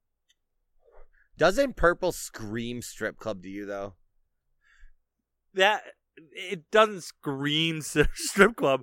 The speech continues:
Speaker 1: It doesn't scream video game
Speaker 2: It
Speaker 1: store to
Speaker 2: do-
Speaker 1: me.
Speaker 2: No. I guess it does. Actually, I guess it doesn't hurt it.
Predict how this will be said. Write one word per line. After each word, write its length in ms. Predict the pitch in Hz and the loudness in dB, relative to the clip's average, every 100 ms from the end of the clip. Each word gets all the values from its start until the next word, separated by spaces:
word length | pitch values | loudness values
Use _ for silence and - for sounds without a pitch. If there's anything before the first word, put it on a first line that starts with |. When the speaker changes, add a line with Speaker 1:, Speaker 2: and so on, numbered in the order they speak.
| - | -4
Speaker 1:
It 120 | 123 | 0
doesn't 240 | 151 135 | 2 0
scream 280 | - 156 120 | -4 -2 -2
video 280 | 104 135 120 | -2 -2 -2
game 200 | 92 87 | -4 -4
Speaker 2:
It 100 | 165 | -4
Speaker 1:
store 120 | 120 | -2
to 220 | 98 165 87 | 2 2 2
Speaker 2:
do- 140 | 82 | -8
Speaker 1:
me. 100 | 101 _ 190 | -16 _ 2
Speaker 2:
No. 420 | 233 220 226 220 _ _ _ _ _ _ _ _ _ 381 | 8 10 8 2 _ _ _ _ _ _ _ _ _ -4
I 60 | |
guess 240 | 247 359 339 | 0 0 2
it 60 | |
does. 160 | 233 202 - | -2 -2 2
Actually, 460 | 196 226 196 180 180 _ - | 2 2 0 -2 -4 _ -6
I 80 | |
guess 440 | 156 185 185 - - _ _ _ _ _ - | -2 -2 -2 -6 -20 _ _ _ _ _ 2
it 60 | |
doesn't 240 | 185 262 247 - | 4 4 2 -12
hurt 280 | - 196 160 | -2 2 2
it. 120 | 175 | 0